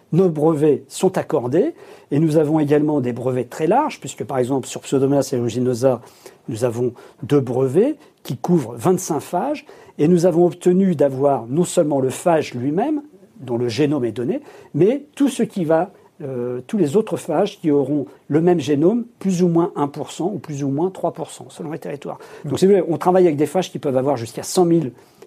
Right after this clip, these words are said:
Speaker 1: paires de bases dans leur génome.
Speaker 2: Oui.
Speaker 1: Si vous prenez trois pour cent de variation, ça vous fait tout de suite trois mille phages.
Speaker 2: Mhm.
Speaker 1: Vous mettez, alors, ils n'ont pas tous cent mille paires de bases, mais vous voyez, on a plusieurs
Speaker 2: Oui,
Speaker 1: milliers
Speaker 2: oui.
Speaker 1: de phages par génome déposé.
Speaker 2: Mhm.
Speaker 1: Vous multipliez ça par vingt-cinq, on a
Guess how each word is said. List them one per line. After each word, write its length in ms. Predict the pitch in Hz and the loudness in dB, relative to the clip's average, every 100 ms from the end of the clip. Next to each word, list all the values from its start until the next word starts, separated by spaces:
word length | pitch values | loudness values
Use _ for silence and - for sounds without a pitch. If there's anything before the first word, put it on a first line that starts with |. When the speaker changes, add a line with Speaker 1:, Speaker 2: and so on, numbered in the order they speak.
| - | -4
Speaker 1:
paires 160 | 151 | 0
de 100 | 131 | 2
bases 380 | 143 143 131 113 - | 2 2 2 -2 -10
dans 100 | 110 | -10
leur 140 | 110 | -8
génome. 340 | 110 123 226 285 | -6 0 2 2
Speaker 2:
Oui. 140 | 151 - | -2 -8
Speaker 1:
Si 140 | - 160 | -2 -2
vous 80 | |
prenez 200 | 147 143 | 0 0
trois 280 | 135 - 190 | 0 2 2
pour 180 | 180 - | 2 -4
cent 300 | - 165 139 - - | 0 0 0 -4 -6
de 60 | |
variation, 600 | 123 120 127 131 - 269 285 | -4 -2 -2 -2 -4 -4 -6
ça 140 | - | -6
vous 40 | 131 | -6
fait 160 | - | -6
tout 120 | 147 147 | -10 -6
de 40 | |
suite 180 | 233 233 | -6 -4
trois 220 | - 185 | 0 2
mille 140 | 185 175 | 2 0
phages. 320 | 160 135 - 156 | -4 -6 -8 -12
Speaker 2:
Mhm. 100 | 139 135 | -12 -2
Speaker 1:
Vous 80 | 135 | 2
mettez, 320 | 147 143 156 | 2 2 0
alors, 160 | 143 117 | 2 -2
ils 60 | 113 | -4
n'ont 80 | |
pas 120 | 98 135 | -6 -6
tous 380 | 151 139 - - | -4 -6 -8 -16
cent 200 | - 123 | -14 -8
mille 180 | 113 113 | -6 -6
paires 160 | - 131 | -4 0
de 80 | 190 | 2
bases, 220 | 208 131 | 4 2
mais 40 | |
vous 40 | 123 | 0
voyez, 160 | 143 | 2
on 80 | 147 | 2
a 80 | 123 | 0
plusieurs 280 | 175 165 156 | 0 2 4
Speaker 2:
Oui, 120 | 180 | 6
Speaker 1:
milliers 120 | 175 | 4
Speaker 2:
oui. 60 | 151 | 2
Speaker 1:
de 20 | |
phages 340 | - 156 120 - - - _ _ _ | 0 0 0 -6 -20 -20 _ _ _
par 180 | - 127 | -2 -2
génome 380 | 123 160 160 131 | 0 2 4 2
déposé. 460 | 131 139 131 170 | 2 0 2 2
Speaker 2:
Mhm. 60 | 220 | 2
Speaker 1:
Vous 60 | 185 | 2
multipliez 380 | 139 143 139 127 | -2 -4 -2 0
ça 160 | 143 | -2
par 160 | 120 110 | -4 -6
vingt-cinq, 460 | 127 120 170 196 185 - - | -4 -2 0 0 -2 -12 -6
on 120 | 131 139 | 0 2
a 120 | 143 | 2